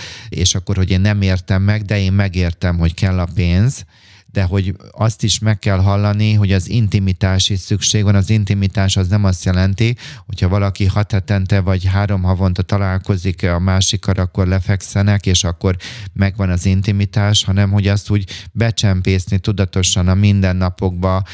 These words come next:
Tehát volt olyan hölgy, aki nekem elmondta, és nagyon megható volt, hogy, ö, ö, hogy a, rákényszerültek arra, hogy a férje külföldre menjen és hosszabb időre,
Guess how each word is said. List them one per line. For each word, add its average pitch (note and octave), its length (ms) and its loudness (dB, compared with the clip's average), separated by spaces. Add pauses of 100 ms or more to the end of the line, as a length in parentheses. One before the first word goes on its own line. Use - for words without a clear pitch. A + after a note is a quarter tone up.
(320)
Tehát F2+ 180 -4
volt A2+ 340 0
olyan F#2+ 440 2
hölgy, G#2+ 380 4
aki F#2+ 220 -2
nekem F2+ 360 0
elmondta, G#2+ 760 0
és F#2+ 180 0
nagyon F#2+ 340 0
megható F#2 600 -2
volt, A2 480 0
hogy, G#2+ 380 0
ö, A2 180 2 (680)
ö, G2+ 540 2
hogy G2+ 280 -2
a, F#2 420 0 (240)
rákényszerültek G2+ 1160 0
arra, F#2+ 180 0
hogy F#2+ 120 2
a F#2 80 2
férje F#2+ 580 0 (140)
külföldre F#2 760 0
menjen F#2 460 0
és E2+ 260 -2
hosszabb G2+ 480 -2
időre, B2 640 0